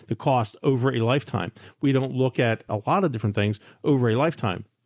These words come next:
Our tax freedom wealth management plan is one of the few plans out there. I mean, first of all, the tax freedom process is ours. It's exclusive. It's something we do. It's our, it's our algorithm, if you will. It's unique. It's ours. But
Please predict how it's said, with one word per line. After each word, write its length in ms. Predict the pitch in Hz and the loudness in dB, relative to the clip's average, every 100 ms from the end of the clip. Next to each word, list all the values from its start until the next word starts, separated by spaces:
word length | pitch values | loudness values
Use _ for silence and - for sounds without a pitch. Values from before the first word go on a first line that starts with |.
| - | -4
Our 120 | 123 | -4
tax 360 | - 165 175 | 0 -2 -2
freedom 380 | - 165 147 127 | -4 0 2 2
wealth 240 | 117 107 - | 0 0 0
management 400 | 185 175 127 98 | 0 2 0 0
plan 420 | 110 101 98 98 | 0 2 2 -2
is 260 | - 113 107 | 0 0 2
one 200 | 117 117 | 2 2
of 40 | |
the 80 | 110 | 0
few 260 | 101 - 165 | 0 0 0
plans 360 | - 131 113 | 0 0 2
out 240 | 123 156 - | 2 0 -2
there. 240 | - - | -6 -4
I 40 | - | 0
mean, 160 | 135 | 0
first 240 | 117 170 - | 2 0 0
of 60 | |
all, 40 | 113 | -2
the 80 | 101 | -2
tax 280 | - 175 | -2 -2
freedom 220 | - 160 131 | 0 0 0
process 520 | 131 127 - 123 - | 0 0 2 0 0
is 180 | 117 104 | -2 0
ours. 320 | 107 92 87 | -2 -4 -4
It's 160 | 113 - | -6 -6
exclusive. 640 | 110 - 120 104 98 90 | -6 -2 0 0 0 -4
It's 100 | 92 | -2
something 400 | - 123 107 90 | 0 0 0 0
we 140 | 98 156 | 0 0
do. 400 | 147 123 117 113 - _ | 0 0 2 -2 -8 _
It's 180 | - 104 - | -6 -6 -6
our, 280 | 110 123 131 | -2 0 0
it's 260 | - 104 - | -2 -8 -4
our 260 | 120 127 113 | 0 2 2
algorithm, 560 | 113 107 107 104 104 | 0 2 2 4 2
if 160 | 101 - | 2 0
you 80 | 95 | 2
will. 320 | 95 101 - _ _ _ - | 2 0 -4 _ _ _ -4
It's 240 | 120 - | -2 0
unique. 340 | 147 202 - - | 0 0 -2 -4
It's 160 | 113 143 | -2 0
ours. 340 | 175 - - _ _ - _ | -2 -4 -14 _ _ -20 _
But 220 | 135 135 | -2 -2